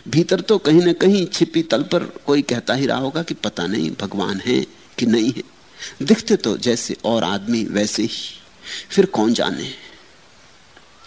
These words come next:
फिर क्या इनके भीतर हुआ है, हम कैसे पहचाने? जब अपनी ज्योति भी जल जाती तब पहचान आती,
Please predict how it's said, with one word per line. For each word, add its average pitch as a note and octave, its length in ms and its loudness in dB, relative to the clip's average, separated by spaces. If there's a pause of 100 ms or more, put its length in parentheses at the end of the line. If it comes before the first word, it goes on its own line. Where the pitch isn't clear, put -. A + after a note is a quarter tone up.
(240)
फिर C4 160 6
क्या F3+ 300 4
इनके B3 340 8
भीतर G3+ 340 6
हुआ G#3 280 6
है, G3+ 200 -2 (840)
हम G3+ 160 4
कैसे F3 320 2
पहचाने? - 480 -4 (1500)
जब D#3 320 2
अपनी E3 320 2
ज्योति A2+ 380 2
भी A2 140 2
जल G#2+ 240 2
जाती A2 380 -2 (160)
तब - 280 -4
पहचान C2+ 420 -6
आती, - 600 -14